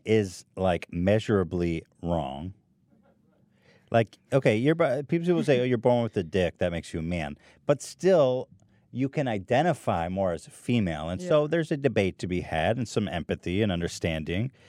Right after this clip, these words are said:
Speaker 1: And you can physically change your sex. You can
Speaker 2: Right.
Speaker 1: remove your penis and surgically
Speaker 2: Yeah.
Speaker 1: implant a vagina, and you can assume the identity of a female.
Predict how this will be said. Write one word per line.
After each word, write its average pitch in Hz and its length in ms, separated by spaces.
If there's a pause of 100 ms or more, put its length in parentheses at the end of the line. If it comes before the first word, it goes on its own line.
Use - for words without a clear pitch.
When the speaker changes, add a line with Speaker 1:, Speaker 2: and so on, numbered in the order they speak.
(340)
Speaker 1:
And 160 180
you 156 120
can 170 360
physically 156 600
change 101 400
your 95 80
sex. - 360
You 95 80
can 87 260 (160)
Speaker 2:
Right. 185 240
Speaker 1:
remove 107 340
your 123 100
penis 98 540
and 95 320
surgically 107 420
Speaker 2:
Yeah. 104 100
Speaker 1:
implant 87 280
a 85 40
vagina, 85 480
and 104 180
you 107 80
can 143 360
assume 123 420
the 120 100
identity 95 400
of 101 140
a 127 60
female. 147 460